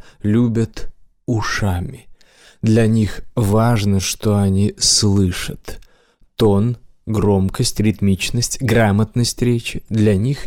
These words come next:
имеет первоочередное значение. Кинестетики.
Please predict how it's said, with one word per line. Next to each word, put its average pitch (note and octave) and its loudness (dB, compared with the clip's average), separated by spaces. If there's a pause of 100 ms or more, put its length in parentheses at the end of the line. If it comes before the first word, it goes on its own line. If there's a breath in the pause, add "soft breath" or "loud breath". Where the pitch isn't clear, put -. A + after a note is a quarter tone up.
(140)
имеет A#2+ 0 (240)
первоочередное G2+ 0
значение. - -4 (1900)
Кинестетики. - 0